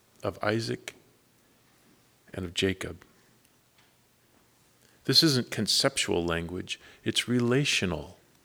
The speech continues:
language. God appears in relationship with others.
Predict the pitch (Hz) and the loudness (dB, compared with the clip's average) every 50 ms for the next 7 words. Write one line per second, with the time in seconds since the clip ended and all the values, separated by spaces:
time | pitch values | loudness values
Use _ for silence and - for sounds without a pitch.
0 | - - 87 80 - - - - - - - - - - - - - _ _ _ | -12 -10 -10 -10 -10 -12 -12 -12 -14 -14 -14 -12 -10 -8 -8 -10 -12 _ _ _
1 | _ _ _ _ _ _ _ _ _ _ _ _ _ _ _ _ _ _ _ _ | _ _ _ _ _ _ _ _ _ _ _ _ _ _ _ _ _ _ _ _
2 | _ _ _ _ _ _ _ - - - 113 117 120 - - - 127 127 127 127 | _ _ _ _ _ _ _ -6 0 2 2 2 2 0 2 4 6 8 8 6
3 | 120 110 - - 120 110 110 110 101 101 107 120 120 - - 110 98 - - 98 | 6 4 0 -2 0 2 2 4 4 6 6 4 4 2 -2 -2 -4 -4 -4 -4
4 | 98 - - - - 98 92 - - 95 92 - - - 113 - - - - | -4 -6 -8 -8 -6 -6 -6 -8 -10 -10 -10 -10 -12 -14 -12 -10 -10 -10 -12